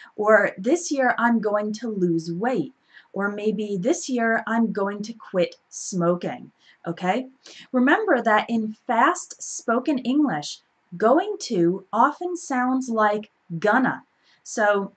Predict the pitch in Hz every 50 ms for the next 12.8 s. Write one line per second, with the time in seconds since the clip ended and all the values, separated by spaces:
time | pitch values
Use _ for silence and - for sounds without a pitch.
0 | - - 208 208 214 208 226 254 277 240 233 226 - 240 220 214 202 202 202 196
1 | 185 180 - - 208 - 196 190 - 180 170 - - _ - 320 311 254 196 185
2 | 180 - - - 196 202 202 202 180 - - - 185 175 175 170 175 165 160 151
3 | 143 151 _ - 220 185 135 - - - - - _ _ _ _ _ _ _ _
4 | _ - 302 392 392 - - 247 233 226 226 233 - - 220 226 226 214 202 202
5 | 196 185 175 165 175 196 196 185 180 165 156 151 139 135 151 - _ _ _ _
6 | _ _ _ _ _ _ - 370 427 415 - 269 254 247 247 240 - 233 247 240
7 | 220 196 196 196 202 202 180 170 170 160 160 180 208 233 233 190 151 151 - _
8 | _ _ _ _ _ _ _ _ - 311 339 339 - 269 247 233 226 226 220 226
9 | 233 233 208 208 196 190 190 190 - - 175 156 - - - - 185 175 175 170
10 | 170 160 131 123 _ _ _ _ _ _ _ _ _ _ _ _ _ _ _ _
11 | _ - - - 302 294 302 294 - - 320 339 330 359 415 427 453 453 - -
12 | 294 285 - - 320 349 349 349 370 339 277 247 233 240 247 -